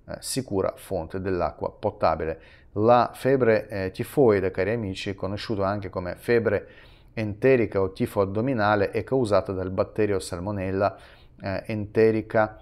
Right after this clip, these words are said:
eh, che, eh, diciamo, l'uomo è l'unico vettore della malattia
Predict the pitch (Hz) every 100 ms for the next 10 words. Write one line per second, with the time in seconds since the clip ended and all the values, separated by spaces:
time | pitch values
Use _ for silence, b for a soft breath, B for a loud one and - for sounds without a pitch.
0 | B B - 101 95 95 - 107 98 110
1 | 107 98 95 90 101 98 95 101 101 110
2 | 113 120 127 107 98 - 95 110 139 120
3 | 101 95 95 - 104 92 82 87 87 92
4 | 107 123 - 110 127 110